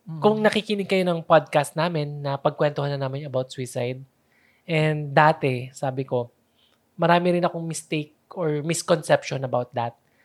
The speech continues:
Speaker 2: Na dati, nung bata ako, may kausap ako na, na kausap,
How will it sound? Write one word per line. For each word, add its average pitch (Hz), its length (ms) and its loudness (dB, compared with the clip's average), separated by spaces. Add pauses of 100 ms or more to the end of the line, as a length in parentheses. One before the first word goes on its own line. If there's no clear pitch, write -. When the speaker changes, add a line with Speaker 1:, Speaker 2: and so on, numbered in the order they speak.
(260)
Speaker 2:
Na 135 320 0
dati, 147 560 2
nung 156 240 -2
bata 139 320 2
ako, 139 240 -4 (480)
may 143 160 0
kausap 151 460 -4
ako 143 180 -2
na, 131 460 -8 (1400)
na 208 160 -2
kausap, 233 480 0